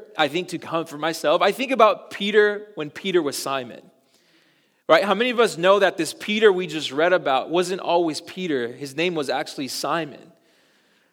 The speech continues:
And what I, what I noticed about Peter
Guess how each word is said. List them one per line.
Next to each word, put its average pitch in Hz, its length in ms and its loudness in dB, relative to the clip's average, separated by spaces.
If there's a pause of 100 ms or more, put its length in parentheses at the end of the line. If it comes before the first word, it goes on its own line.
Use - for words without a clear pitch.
(420)
And 180 360 0
what 175 140 8
I, 175 380 6
what 180 120 4
I 175 100 8
noticed 233 480 4
about 190 260 4
Peter 185 600 4